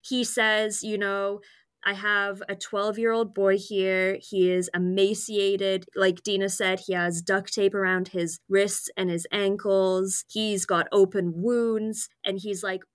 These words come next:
"I need a first responder here, the police here right now, as soon as possible, please." And it's quite heartbreaking.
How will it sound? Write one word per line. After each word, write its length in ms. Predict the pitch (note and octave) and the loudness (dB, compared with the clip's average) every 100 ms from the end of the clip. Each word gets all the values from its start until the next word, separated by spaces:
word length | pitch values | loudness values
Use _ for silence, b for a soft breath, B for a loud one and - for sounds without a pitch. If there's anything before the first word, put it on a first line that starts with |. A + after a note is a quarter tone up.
| - | 0
"I 400 | G#3+ G#3+ G#3 G3+ | 2 2 -2 -6
need 420 | G3+ G3 F#3+ F3 - | -6 -6 -8 -8 -6
a 100 | F#3+ | -6
first 380 | - G#3 F3+ - | -2 0 0 -2
responder 520 | F3+ - F3 F3 F3 | -8 -6 -6 -4 -6
here, 460 | E3+ F3 E3 E3 D#3+ | -4 -2 0 -2 -2
the 140 | F#3+ | -4
police 360 | G3 G3+ F#3+ - | 0 0 2 -2
here 400 | F3+ E3+ E3 D#3+ E3+ | -2 0 0 -4 -2
right 300 | F3+ E3+ F3 | -2 0 -2
now, 260 | E3 D#3+ | -2 -2
as 180 | D#3 E3+ | -2 -4
soon 180 | - E3 | -2 -4
as 120 | D#3+ | -6
possible, 520 | - D3+ - - - - | -10 -12 -12 -12 -16 -14
please." 460 | - G3 A2+ E3+ - | -14 -12 -12 -14 -8
And 120 | A3 | -4
it's 180 | A3 - | -4 -6
quite 480 | - - C4+ A#3 - | -14 -4 0 0 -2
heartbreaking. 920 | G#3 E3 - D#3+ - - F#2+ - G3 | -10 -12 -10 -12 -12 -14 -14 -12 -14